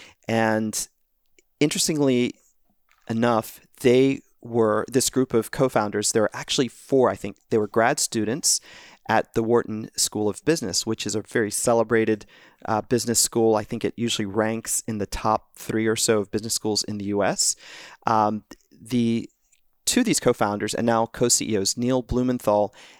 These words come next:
and Dave Gilboa, have a sort of cute founding story that a professor goes around and tells on a pretty regular basis. I think he's probably done this at least,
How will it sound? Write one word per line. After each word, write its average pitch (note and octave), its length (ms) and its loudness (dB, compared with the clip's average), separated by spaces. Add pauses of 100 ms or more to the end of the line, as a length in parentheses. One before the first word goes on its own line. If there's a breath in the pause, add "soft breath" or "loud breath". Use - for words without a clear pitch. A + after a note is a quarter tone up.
and A2 220 -2
Dave A2 500 0 (160)
Gilboa, G#2+ 520 2
have A#2 360 0
a A2+ 80 -8
sort - 560 0
of - 180 -2 (140)
cute - 460 -2
founding A#2+ 480 0
story C3+ 500 2 (400 loud breath)
that A2+ 460 4
a A2+ 40 -6
professor B2 520 0
goes A2 240 2
around G#2+ 360 0
and G#2+ 140 -6
tells A2 300 0
on G#2+ 120 0
a G#2 100 -4
pretty C#3 240 -2
regular G#2 280 0
basis. - 260 -4
I G#2+ 100 -4
think A#2 180 -6
he's A#2+ 120 -6
probably A2+ 280 0
done G#2 180 -4
this G#2 180 -4
at - 120 -6
least, A2 340 -8